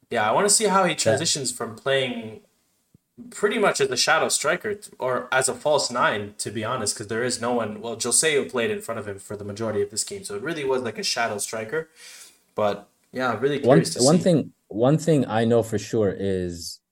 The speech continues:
Speaker 2: Gareth Southgate will not try anything with. He,
Speaker 1: Oh, yeah,
Speaker 2: the,
Speaker 1: oh, yeah.
Speaker 2: it, it will be, it will be a Declan, um, Jude Bellingham double pivot as it i-, as it has been for the last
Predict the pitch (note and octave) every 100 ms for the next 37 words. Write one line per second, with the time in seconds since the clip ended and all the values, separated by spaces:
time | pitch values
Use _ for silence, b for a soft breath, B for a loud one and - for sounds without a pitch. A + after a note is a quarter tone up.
0 | _ _ _ - B2+ B2+ A2+ A2+ G#2+ G2
1 | F#2+ F2+ G2 F#2+ G2 F#2+ - F#2+ F2+ F2
2 | E2+ E2 C2+ - G2+ F#2+ - - _ _
3 | _ _ G2+ C3+ C3 A#2+ A#2+ B2 A2+ G2+
4 | C#3 - C3 A#2+ G#2+ A2+ G2+ G2+ C#3+ C#3+
5 | B2 B2 A#2 G#2 G2+ A#2 - A#2 G#2 G2+
6 | - b b b b _ G#2 G#2 G2 F#2+
7 | F2+ F2+ A2 G#2 A2 G#2+ G#2+ G2+ F#2 F#2+
8 | G#2 G2+ F2 A#2 G3+ C#4 - A#2+ A2 A2+
9 | A2+ A2 A#2 A2+ A2 G#2+ B2 A2 A#2 A#2
10 | A2 G#2+ A2 G#2 F#2+